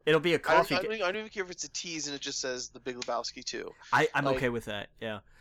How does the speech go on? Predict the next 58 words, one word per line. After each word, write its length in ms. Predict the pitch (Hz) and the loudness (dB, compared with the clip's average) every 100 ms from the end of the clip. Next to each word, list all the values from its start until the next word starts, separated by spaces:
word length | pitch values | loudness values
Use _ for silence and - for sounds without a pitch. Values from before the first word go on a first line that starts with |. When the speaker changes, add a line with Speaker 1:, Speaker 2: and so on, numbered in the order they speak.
| - - | -20 -6
Speaker 2:
I'm 140 | 156 160 | 0 4
okay 200 | 156 156 | 6 6
Speaker 1:
Oh. 20 | |
Speaker 2:
with 80 | 135 | 4
that. 100 | 123 | 0
I 100 | 131 | 0
don't 160 | 147 151 | -4 -4
need, 120 | 156 | -4
like, 140 | 151 | -4
a 40 | 143 | -6
full, 360 | - 147 143 | -8 -6 -4
like, 160 | 135 135 | -2 0
they 100 | 151 | 2
don't 140 | 160 | 2
need 140 | 160 160 | 0 -2
to 180 | 156 147 | -2 0
have 160 | 139 | 0
shot 380 | - 156 139 131 | 2 2 2 2
most 280 | 147 147 - | -2 -4 -8
of 60 | 135 | -8
the 60 | |
film. 180 | 139 135 - - - | -6 -6 -8 -12 0
That's, 200 | 220 - | 0 0
that's 300 | 196 202 233 | -2 -2 -2
what's 120 | 220 | -8
crazy 320 | - 165 147 | -6 -6 -6
about 200 | 139 127 | -8 -8
this 180 | 139 - | -6 -10
is 160 | 127 - - - _ _ | -8 -12 -14 -20 _ _
there's 240 | 139 147 | -4 -4
been 240 | 151 156 139 | -2 -4 0
no 220 | 143 160 | 2 2
rumblings 580 | 156 165 165 165 156 143 | 2 0 0 -6 -4 -4
of 140 | 139 | -6
this. 140 | 135 - | -6 -2
That's 200 | 135 - | -2 0
what 140 | 151 | -2
I'm 80 | 135 | -2
worried 280 | 131 123 104 | -4 -6 -8
about, 280 | 71 55 - | -8 -10 -8
is 80 | 117 | -4
that 180 | 117 127 | -2 -2
it's 180 | - - | -2 -2
just 160 | - | -2
like, 200 | 107 98 | -4 -4
"Hey, 160 | - 135 | -2 0
we're 140 | 131 | 0
gonna 160 | 131 123 | -2 -4
put 180 | - 123 | -2 -4
him 100 | 120 | -4
in 100 | 120 | -6
a 40 | |
Doritos 460 | 120 117 110 95 92 | -6 -4 -2 0 0
ad 220 | 76 - | 0 -2
or 60 | - | -4
something." 380 | - - 65 62 - | -6 -6 -14 -12 -8
Speaker 1:
Let 220 | 139 220 | -4 -2
me, 400 | 277 285 262 226 | -2 -2 -2 -4